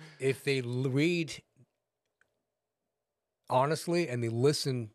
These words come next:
to what has been said, they can't deny it's true. Because if you,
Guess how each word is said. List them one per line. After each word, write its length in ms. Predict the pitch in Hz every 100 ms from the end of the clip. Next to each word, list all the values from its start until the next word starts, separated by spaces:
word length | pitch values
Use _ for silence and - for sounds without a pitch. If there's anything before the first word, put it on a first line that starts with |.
| _ -
to 360 | - 120 110
what 260 | 104 117 123
has 240 | 98 110 104
been 200 | 110 107
said, 360 | - 123 117 - - _ _
they 100 | 110
can't 320 | - 131 131
deny 320 | 127 120 113
it's 140 | 113 -
true. 320 | - 143 85 - _ _ _ _ _ -
Because 440 | 123 139 135 123
if 220 | 131 123
you, 280 | 127 127 117